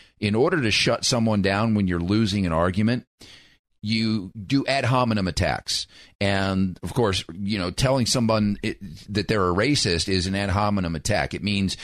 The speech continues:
you're no longer addressing the merits of whatever the discussion was based in. You're now saying you're a racist, you're a homophobe, you're a bigot, you're a xenophobe, you're a whatever.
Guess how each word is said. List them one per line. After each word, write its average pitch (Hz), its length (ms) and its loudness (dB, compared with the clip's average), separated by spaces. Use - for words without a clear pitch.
you're 127 120 2
no 151 100 2
longer 110 340 2
addressing 92 640 0
the 85 80 0
merits 92 560 0
of 85 120 -4
whatever 95 440 2
the 82 120 -4
discussion 98 600 0
was 85 160 -2
based 101 380 0
in. 80 320 0
You're 123 160 0
now 104 400 2
saying 90 560 -2
you're 98 200 2
a 90 60 2
racist, 82 500 0
you're 95 180 2
a 90 60 2
homophobe, 80 680 0
you're 82 240 0
a 80 80 0
bigot, 73 480 -2
you're 85 240 0
a 78 80 2
xenophobe, 76 720 0
you're 73 240 0
a 73 140 0
whatever. 82 680 0